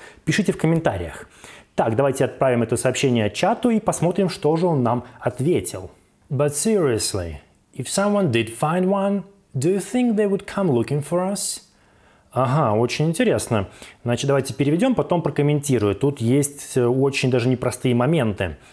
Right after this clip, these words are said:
А, ну, но серьёзно, тут всё легко. If someone did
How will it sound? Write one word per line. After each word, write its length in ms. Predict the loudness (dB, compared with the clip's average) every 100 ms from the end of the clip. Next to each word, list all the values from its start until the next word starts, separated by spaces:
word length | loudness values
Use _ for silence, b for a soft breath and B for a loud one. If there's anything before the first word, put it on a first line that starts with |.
| B B B -6
А, 340 | 0 2 2 2
ну, 160 | 2
но 300 | 2 2 0
серьёзно, 580 | 0 0 2 2 2 2
тут 140 | 0
всё 160 | 2 0
легко. 580 | 0 -2 0 2 0 B B B B _
If 100 | -6
someone 460 | -2 0 2 2 2
did 180 | 0